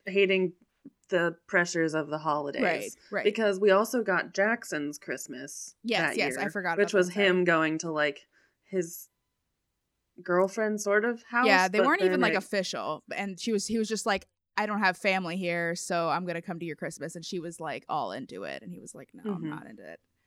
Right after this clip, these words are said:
Speaker 1: Yeah, he was not into the cuffing season, and she was into the cuffing season.
Speaker 2: Right.
Speaker 1: Um, yeah,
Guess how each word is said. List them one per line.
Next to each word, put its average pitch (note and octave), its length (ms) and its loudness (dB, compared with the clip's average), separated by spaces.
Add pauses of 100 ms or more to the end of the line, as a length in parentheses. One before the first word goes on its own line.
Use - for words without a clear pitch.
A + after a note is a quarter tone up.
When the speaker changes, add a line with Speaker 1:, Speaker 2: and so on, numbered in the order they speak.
(600)
Speaker 1:
Yeah, D3 340 -12
he F3 100 -6
was D#3+ 140 -8
not C3+ 280 -10
into D3 180 -12
the D3 100 -14
cuffing C#3+ 360 -18
season, - 460 -16
and F3 160 -8
she C#3+ 160 -10
was E3 160 -10
into D3+ 200 -12
the D#3+ 80 -18
cuffing - 380 -20
season. - 400 -20
Speaker 2:
Right. E3 280 -14 (1200)
Speaker 1:
Um, D3+ 440 -6 (220)
yeah, E3 300 0